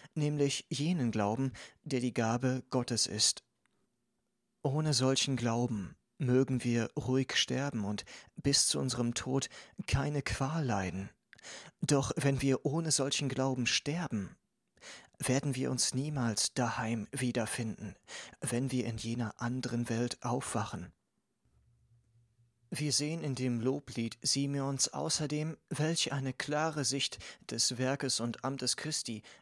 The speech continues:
manche jüdischen Gläubigen sogar schon hatten, bevor das Evangelium gepredigt wurde.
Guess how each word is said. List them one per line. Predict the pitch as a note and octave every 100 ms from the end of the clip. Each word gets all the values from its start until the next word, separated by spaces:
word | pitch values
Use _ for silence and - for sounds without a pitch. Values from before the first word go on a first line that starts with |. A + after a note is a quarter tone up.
| _
manche | G#2+ C3 D#3+ D3+
jüdischen | C3 C#3 C3 - B2+
Gläubigen | A#2 A2+ A#2+ B2+ C3 B2 -
sogar | - C#3 D3 C3+
schon | - D3+ D3+ C3+
hatten, | - D#3+ D#3 - - -
bevor | D#3 D3 - G3
das | F3 -
Evangelium | B2 B2 A2+ G#2+ G#2 G#2
gepredigt | G2+ - A#2+ A2+ A2 -
wurde. | G#2+ G#2 G2+